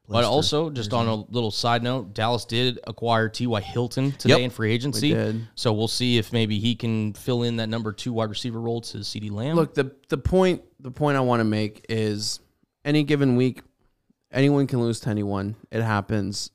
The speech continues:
Speaker 3: And these are the games where you really look like your back's against the wall and you're really not gonna pull it out. That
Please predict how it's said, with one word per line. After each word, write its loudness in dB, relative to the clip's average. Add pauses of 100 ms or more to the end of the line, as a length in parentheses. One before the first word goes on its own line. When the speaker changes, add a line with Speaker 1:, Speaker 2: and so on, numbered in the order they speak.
Speaker 3:
And -4 (1120)
these 6
are 6
the 2
games 2
where 4 (140)
you 2
really 8
look 4
like 2
your 4
back's 0
against 0
the 0
wall 0
and 2
you're 4
really 2
not 0
gonna -2
pull 0
it 2
out. 0
That 0